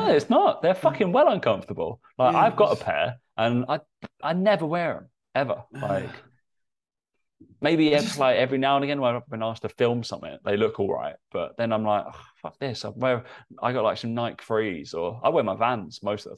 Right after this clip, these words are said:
Speaker 2: time. Like,
Speaker 1: Yeah. Can't go
Speaker 2: so
Speaker 1: wrong with a pair of Converse. Still.
Speaker 2: Exactly. Absolutely. So
Speaker 1: Yeah.
Speaker 2: not a fad, but just, so worst fad,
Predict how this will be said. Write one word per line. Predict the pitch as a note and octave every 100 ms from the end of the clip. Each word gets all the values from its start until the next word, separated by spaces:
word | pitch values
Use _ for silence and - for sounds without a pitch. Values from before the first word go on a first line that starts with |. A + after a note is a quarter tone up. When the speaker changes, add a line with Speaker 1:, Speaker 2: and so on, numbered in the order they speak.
| -
Speaker 2:
time. | - A#2 _ _ _
Like, | A2+ G#2 G2
Speaker 1:
Yeah. | F#2+ F#2+ F#2+ _ _ _ _ - - _ _ _ _
Can't | F3
go | E3
Speaker 2:
so |
Speaker 1:
wrong | A2+
with | A2+
a |
pair | G#2 G2+
of |
Converse. | G2+ G2+ G2+ G2+ - - - _ _
Still. | - A#2+
Speaker 2:
Exactly. | - - - - _ _ _ -
Absolutely. | G#2+ D2+ - E2 - B2 _
So | - E2 D#2+ A#2 _
Speaker 1:
Yeah. | G2
Speaker 2:
not | F#2 -
a |
fad, | F2 F2 -
but | D#2
just, | - - D2+ - -
so | A2
worst | A#2 A#2 -
fad, | G2